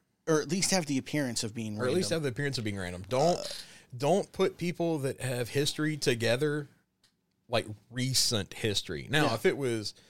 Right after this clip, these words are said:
Speaker 2: if it was history from a couple of years ago, yeah, whatever. Use that.
Speaker 1: Yeah.
Speaker 2: I-, if it was random, you can use that. That's fine. But it just, it isn't doing it for me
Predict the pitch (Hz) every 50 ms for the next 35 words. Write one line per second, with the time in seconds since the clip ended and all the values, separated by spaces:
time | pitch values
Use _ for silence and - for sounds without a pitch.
0 | _ _ _ _ _ _ _ - 127 151 175 127 123 107 - 143 143 - - -
1 | 123 110 - - 113 110 104 92 87 87 78 - - - - 113 - - 131 131
2 | - 90 71 90 92 90 123 156 170 175 175 185 196 202 202 202 - _ _ _
3 | _ _ _ _ _ _ _ _ _ _ _ _ - 92 92 95 90 92 90 92
4 | 92 87 78 60 60 62 - _ _ - 95 110 113 104 107 110 101 - - 95
5 | - - - 123 117 - 117 104 98 123 104 104 104 101 101 101 101 95 95 98
6 | 104 - 107 98 95 95 98 92 95 92 90 - 85 82 - - - 101 90 92
7 | 85 76 - _ _ _ _ _ _ _ _ _ _ _ _ _ _ _ _ _
8 | _ _ _ _ _ _ _ _ _ _ _ _ _ _ _ _ _ - - 127
9 | 123 120 113 110 - _ _ _ _ _ _ _ _ _ _ - - 135 139 147
10 | 170 175 - - - - 131 135 123 123 160 143 151 120 107 117 143 147 117 -
11 | - - 101 95 87 82 90 85 - -